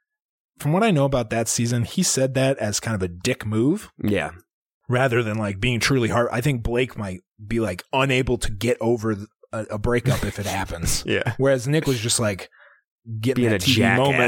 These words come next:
Speaker 2: jackass.
Speaker 1: that will live in infamy.
Speaker 2: Yeah, <laughs> being an absolute jackass.
Speaker 1: Someone with an Ohio area code, A B, pointed out that last episode we made some jokes about Jason not wanting to leave Buffalo.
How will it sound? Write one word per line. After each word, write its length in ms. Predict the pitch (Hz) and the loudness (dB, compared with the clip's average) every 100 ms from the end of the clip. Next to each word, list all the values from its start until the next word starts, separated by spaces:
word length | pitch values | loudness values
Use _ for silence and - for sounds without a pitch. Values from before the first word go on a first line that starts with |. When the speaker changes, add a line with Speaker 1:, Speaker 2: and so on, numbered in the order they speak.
| - | 4
Speaker 2:
jackass. 0 | |
Speaker 1:
that 180 | 127 123 | 4 4
will 140 | 127 | 4
live 200 | 135 123 | 2 0
in 100 | 123 | 0
infamy. 320 | 127 147 147 | 0 2 4
Speaker 2:
Yeah, 240 | 131 101 98 | 4 4 2
<laughs> 180 | 135 156 | 2 2
being 200 | 139 127 | 2 2
an 120 | 104 | 2
absolute 500 | 107 107 107 95 87 | 2 0 0 0 -2
jackass. 680 | - 78 - - - - - _ - | -2 -4 -4 -4 -6 -8 -16 _ -4
Speaker 1:
Someone 320 | - 202 196 | 0 2 4
with 140 | 160 | 2
an 80 | 151 | 2
Ohio 400 | 135 131 135 131 | 2 2 4 4
area 280 | 120 120 120 | 4 4 2
code, 340 | 107 120 110 107 | 2 2 2 2
A 140 | 107 | 0
B, 160 | 107 107 | 0 0
pointed 300 | 123 120 113 | 0 2 2
out 220 | 110 101 | 2 0
that 240 | 104 101 - | 0 -2 -2
last 400 | 110 117 123 - | 0 2 0 0
episode 800 | 117 110 107 - 110 107 101 - - _ _ | -2 -2 -2 0 2 2 0 -4 -12 _ _
we 80 | 110 | -2
made 200 | 117 113 | 0 0
some 120 | - 98 | -2 -4
jokes 380 | 120 113 107 | 0 0 -2
about 280 | 104 101 95 | -4 -4 -4
Jason 580 | 95 113 - 117 107 110 _ - | -2 -2 -2 -2 -4 -4 _ -4
not 200 | 117 127 | 0 0
wanting 220 | 127 117 | 0 -2
to 100 | - | 0
leave 200 | 113 101 | 0 0
Buffalo. 580 | 107 - 101 87 92 | -2 -2 -2 0 -2